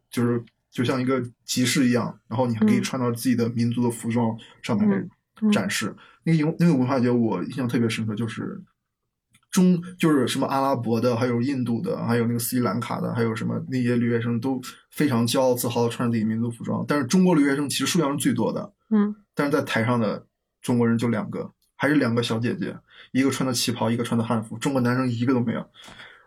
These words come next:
Speaker 1: 我就感觉可能是我们国家就真的是对，就是民族文化这种东西，就是感觉弄得还不是很够。我那天就真的感觉特别，我，我也没有提，说实话，我，我
Speaker 2: 我就想问你上哪儿去了？
Speaker 1: 我也没有，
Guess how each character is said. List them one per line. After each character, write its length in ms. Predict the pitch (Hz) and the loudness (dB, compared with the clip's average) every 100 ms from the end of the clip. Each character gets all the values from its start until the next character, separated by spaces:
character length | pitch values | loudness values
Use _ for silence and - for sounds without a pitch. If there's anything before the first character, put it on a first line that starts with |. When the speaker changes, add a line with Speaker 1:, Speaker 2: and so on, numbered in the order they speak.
| - | -2
Speaker 1:
我 60 | 135 | 2
就 80 | |
感 120 | 165 127 | 4 4
觉 200 | 127 131 | 2 2
可 140 | 131 | -2
能 100 | 131 | 0
是 40 | |
我 80 | 147 | 2
们 120 | 120 | 4
国 100 | 120 | 4
家 100 | 123 123 - _ _ _ _ _ - | 2 0 -6 _ _ _ _ _ -4
就 120 | 156 120 | -2 2
真 160 | 147 | 2
的 100 | 165 | 2
是 140 | 143 127 | 2 2
对， 420 | 139 131 127 113 - | 4 4 4 0 -2
就 100 | - | -2
是 80 | 131 | 0
民 200 | 123 127 | 2 2
族 140 | 131 127 | 2 2
文 200 | 117 117 | 2 2
化 140 | 135 | 0
这 140 | 120 120 | 2 0
种 100 | 107 | 0
东 160 | 123 | -2
西， 180 | 117 107 95 - - _ _ _ _ _ - | -2 -2 -4 -12 -20 _ _ _ _ _ -2
就 140 | 139 | 0
是 80 | 123 | 2
感 200 | 127 110 | 0 2
觉 240 | 117 117 - | 2 2 0
弄 140 | 131 120 | -2 0
得 140 | 110 | 0
还 160 | - 113 | 0 -2
不 100 | 120 | -2
是 60 | |
很 140 | 113 104 | -2 0
够。 100 | 113 | 0
我 160 | 117 | 0
那 80 | 127 | 0
天 100 | 131 | 0
就 140 | 127 | 0
真 160 | 113 135 | 0 0
的 80 | 151 | 0
感 160 | 127 | 2
觉 80 | 117 | 0
特 180 | 117 - | 0 0
别， 240 | 120 113 113 - - - _ | 2 2 -2 -12 -18 -20 _
我， 240 | 143 151 180 | 2 4 6
我 100 | 202 | 6
也 80 | 160 | 6
没 100 | 165 | 4
有 100 | 156 | 2
提， 160 | 165 | 0
说 140 | 170 208 | 2 6
实 60 | |
话， 80 | 196 | 6
我， 120 | 147 147 | 6 4
我 180 | 160 | 2
Speaker 2:
我 160 | - 269 | 2 4
就 100 | 349 | 6
想 120 | 339 | 6
问 120 | 349 | 6
你 140 | 330 214 | 6 6
上 140 | 320 | 4
哪 80 | 285 | 4
儿 80 | 202 | 4
去 100 | 233 | 4
了？ 80 | 233 - - - - - 156 | 2 -2 -14 -12 -8 -2 4
Speaker 1:
我 120 | 214 | 6
也 100 | 254 | 6
没 200 | 170 165 | 6 6
有， 200 | 151 | 6